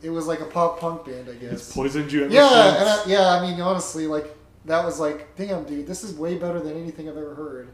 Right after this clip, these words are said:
Speaker 1: So that really led me down the punk and pop punk rabbit hole that I am still stuck in today, trying to bury out of. Uh,
Speaker 2: What'd you
Speaker 1: hopefully I
Speaker 2: burrow
Speaker 1: do
Speaker 2: out of?
Speaker 1: before I die.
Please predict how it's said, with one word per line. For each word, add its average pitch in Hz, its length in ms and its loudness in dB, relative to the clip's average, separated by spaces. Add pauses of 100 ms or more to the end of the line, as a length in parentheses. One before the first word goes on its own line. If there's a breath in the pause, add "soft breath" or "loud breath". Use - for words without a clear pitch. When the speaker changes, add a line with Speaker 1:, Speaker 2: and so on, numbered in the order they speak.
(240 soft breath)
Speaker 1:
So 147 160 -12
that 185 220 2
really 190 200 2
led 180 220 0
me 175 80 -6
down 175 260 -4
the 151 60 -8
punk 160 340 -10
and 151 100 -14
pop 151 300 -6
punk 139 300 -14 (500 soft breath)
rabbit 143 300 -6
hole 147 240 -8
that 135 120 -12
I 135 100 -14
am 131 80 -18
still - 260 -12
stuck 151 320 -12
in 143 120 -16
today, 135 360 -16
trying 139 240 -18
to 131 80 -18
bury 131 340 -12
out 127 160 -12
of. 127 220 -16 (800 soft breath)
Uh, 135 160 -14
Speaker 2:
What'd 175 300 -2
you 214 100 -2
Speaker 1:
hopefully 214 100 4
I 185 60 8
Speaker 2:
burrow 180 80 4
Speaker 1:
do - 80 4
Speaker 2:
out - 80 4
of? - 60 0
Speaker 1:
before 170 220 0
I 151 100 0
die. 143 560 -2